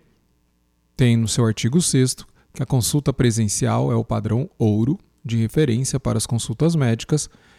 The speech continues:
sendo a telemedicina um ato complementar. O médico deverá informar ao paciente as limitações inerentes ao uso da teleconsulta em razão da impossibilidade de realização de exame físico completo,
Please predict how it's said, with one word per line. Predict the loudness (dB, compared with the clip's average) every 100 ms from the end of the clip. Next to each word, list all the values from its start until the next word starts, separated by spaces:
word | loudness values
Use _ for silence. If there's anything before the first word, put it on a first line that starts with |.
| _ _
sendo | -4 2 4
a | 4
telemedicina | 2 2 2 -2 -2 0 0
um | 0
ato | -2 -4 -8 _ _ -6
complementar. | -6 -2 0 0 0 0 -2 -4 -14 _ _ _ _ _ _ -20 _ _ -2
O |
médico | 2 4 4 2
deverá | 0 2 2 0 -2
informar | -4 -2 2 4 4 2 2
ao | 0
paciente | 0 0 0 0
as | 0
limitações | 0 0 0 -2 0 2 2
inerentes | 2 2 2 0 0
ao | 0
uso | 2 0 0
da | -4
teleconsulta | -4 -4 0 0 0 -2 -2 -2
em |
razão | -2 0 2
da | 2 2
impossibilidade | 4 4 2 0 -4 -2 0 0
de | 2
realização | 0 0 -2 -2 -4
de |
exame | -2 -2 -2
físico | -4 -6 -2
completo, | -2 2 0 -2